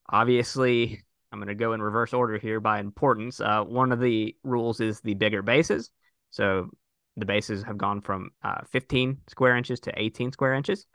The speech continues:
Um, the shift restrictions, so two infielders must be positioned on either side of second base when a pitch is released. All fo-, four infielders must, uh, have both feet within the infield dirt when the pitcher is on the rubber. And then the one that we're gonna talk about is the pitch clock. So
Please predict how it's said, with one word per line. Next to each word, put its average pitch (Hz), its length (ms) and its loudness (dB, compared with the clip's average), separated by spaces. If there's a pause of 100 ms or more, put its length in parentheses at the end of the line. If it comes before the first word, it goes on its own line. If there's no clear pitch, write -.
(380)
Um, 98 340 -4
the - 100 -8
shift 135 260 2
restrictions, 170 580 0
so - 120 -6
two 123 260 2
infielders 117 480 2
must 110 160 -2
be 117 100 0
positioned 110 400 -4
on 98 160 -4
either 107 220 -2
side 107 200 0
of 104 80 -6
second 104 280 -2
base 104 280 -2
when 98 120 -6
a 95 40 -10
pitch - 220 -6
is 101 140 -12
released. 151 380 2 (100)
All - 180 -6
fo-, 110 160 -2 (120)
four 104 220 2
infielders 107 520 0 (420)
must, 110 320 2 (140)
uh, 101 240 6
have 104 240 -2
both 110 240 2
feet 113 280 -2
within 107 380 -4
the 107 140 -4
infield 104 340 -2
dirt 104 280 -2
when 107 140 -4
the 92 60 -6
pitcher 92 320 -8
is - 160 -8
on 92 140 -6
the 101 80 -8
rubber. 180 320 6 (440)
And 131 180 2
then 139 260 4
the 131 80 4
one 214 220 6
that 214 120 2
we're 151 80 4
gonna 151 240 2
talk 101 280 -4
about 104 340 -2
is 110 300 0 (300)
the - 80 -20
pitch - 200 2
clock. 95 200 -2 (280)
So 90 200 -6